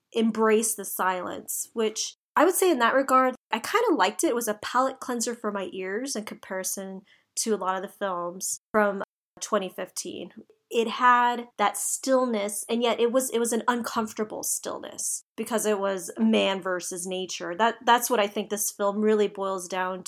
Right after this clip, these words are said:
to, in addition to the, the revenge story. But it seems like those two plots were fighting each other along the way instead of holding hands.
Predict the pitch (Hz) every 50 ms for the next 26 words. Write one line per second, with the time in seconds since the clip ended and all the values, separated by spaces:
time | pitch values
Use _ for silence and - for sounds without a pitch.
0 | - - 185 180 180 180 180 180 - _ _ _ _ _ - 233 233 233 220 220
1 | 214 - 226 208 196 - - 202 190 185 185 185 185 - - _ _ _ 190 170
2 | 190 208 196 185 180 175 175 175 175 175 - _ - 220 233 208 233 220 185 180
3 | 208 190 180 180 185 170 - - - - - - 196 180 170 - - - - -
4 | - 208 - _ _ _ _ _ _ _ _ - - 226 220 254 277 277 339 349
5 | 320 349 311 320 - 269 269 262 - - - - 302 294 - - 240 233 - -
6 | - 214 185 - - - 240 226 220 220 214 202 196 190 180 - - 185 175 175
7 | 180 - 185 185 190 190 190 190 185 180 180 175 175 185 185 190 196 196 185 190
8 | 180 - - 190 190 190 - - 190 180 185 180 175 175 - 185 190 185 196 247
9 | 311 370 - - -